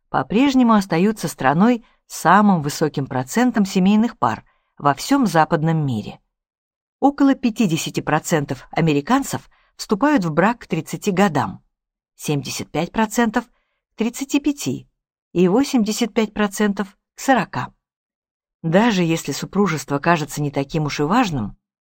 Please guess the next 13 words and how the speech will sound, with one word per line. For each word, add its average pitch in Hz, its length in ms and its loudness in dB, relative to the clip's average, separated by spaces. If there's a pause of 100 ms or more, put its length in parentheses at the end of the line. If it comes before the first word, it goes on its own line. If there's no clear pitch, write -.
на 180 100 -2
протяжении 240 560 0
следующих 185 540 0
десяти 143 340 -4
лет 202 300 -2 (320)
большинство 214 500 0
молодых 208 460 2
людей 180 420 0 (160)
после 190 280 0
двадцати 151 600 -2 (400)
вступят - 420 -2
в 135 60 -4
брак, 147 400 0